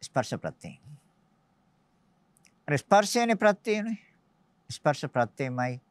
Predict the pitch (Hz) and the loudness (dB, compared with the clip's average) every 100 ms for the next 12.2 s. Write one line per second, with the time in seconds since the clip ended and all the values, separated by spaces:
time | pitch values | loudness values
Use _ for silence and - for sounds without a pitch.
0 | _ 98 92 78 76 78 101 _ _ _ | _ -8 -8 -8 -10 -12 -16 _ _ _
1 | - 113 - 127 170 190 185 160 156 139 | -10 -6 -2 0 2 2 0 -2 -2 0
2 | 127 - 117 101 98 127 190 - _ - | -2 -4 -4 -4 -2 -2 -2 -8 _ -10
3 | 107 139 233 - - - - - _ _ | -4 -2 -4 -6 -20 -20 -20 -20 _ _
4 | _ _ _ _ _ _ _ _ - 110 | _ _ _ _ _ _ _ _ -8 -2
5 | 117 127 113 98 92 95 95 - - - | 0 0 -2 -4 -8 -6 -8 -10 -20 -20
6 | - _ - 104 98 95 90 95 82 - | -20 _ -10 -6 -6 -8 -10 -10 -10 -10
7 | 85 92 87 _ - - - - - - | -12 -12 -16 _ -20 -14 -14 -16 -20 -20
8 | - _ - - - _ _ _ - 131 | -20 _ -20 -20 -20 _ _ _ -8 -2
9 | 143 110 90 87 85 82 82 _ 82 76 | 0 0 -2 -6 -6 -8 -10 _ -14 -14
10 | 64 - - _ _ _ - 135 202 208 | -16 -20 -20 _ _ _ -2 2 4 6
11 | 240 233 208 220 226 208 208 226 240 262 | 4 4 4 2 4 4 6 4 2 -2
12 | 339 | -4